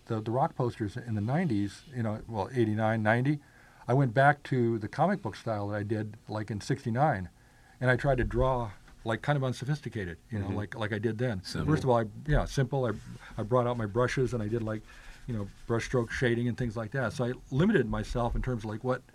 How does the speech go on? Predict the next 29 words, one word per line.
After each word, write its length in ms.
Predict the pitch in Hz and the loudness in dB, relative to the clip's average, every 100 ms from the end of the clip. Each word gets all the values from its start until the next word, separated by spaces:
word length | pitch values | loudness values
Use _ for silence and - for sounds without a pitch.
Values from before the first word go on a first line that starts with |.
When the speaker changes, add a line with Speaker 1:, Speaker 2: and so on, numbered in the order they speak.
| - _ _ - | -20 _ _ -6
Speaker 1:
you 100 | 120 | -4
know, 180 | 98 - | -4 -6
I 80 | 104 | -6
could 140 | 92 | -2
do. 200 | 120 107 - - - | 0 0 -4 -16 -2
Speaker 2:
How 120 | 139 | 2
hard 180 | 143 139 | 2 2
is 120 | 123 | 2
it 120 | 107 | 0
to 100 | 92 | -4
go 160 | 101 95 | -2 -2
back? 420 | 90 90 85 - - - - - - - _ - - - - - - - - - - - - - - - - | -2 -6 -8 -16 -20 -20 -20 -20 -20 -20 _ -20 -20 -20 -20 -20 -20 -20 -20 -20 -20 -20 -20 -20 -20 -20 -4
Speaker 1:
I 140 | 135 185 | 2 2
find 340 | - 214 220 | 0 -2 0
it, 120 | 165 - - - - - - _ _ - - - - - _ - _ - | -2 -4 -12 -20 -20 -20 -20 _ _ -20 -20 -20 -20 -20 _ -20 _ -8
at 100 | 135 | -6
first 260 | 120 220 - | -2 -2 0
I 60 | 131 | 2
found 220 | 143 123 | 2 2
it 60 | |
hard, 280 | 104 160 110 | 0 0 0
then, 300 | 113 127 135 - | 0 -2 -4 -4
then 180 | 123 | -2
I 60 | 135 | -2
find 300 | - 131 127 | -2 -2 -2
it 100 | 110 - | -4 -4
easier 320 | 131 123 113 | 0 0 0
and 100 | 107 | 0
easier. 360 | 117 107 92 82 | 0 0 -4 -6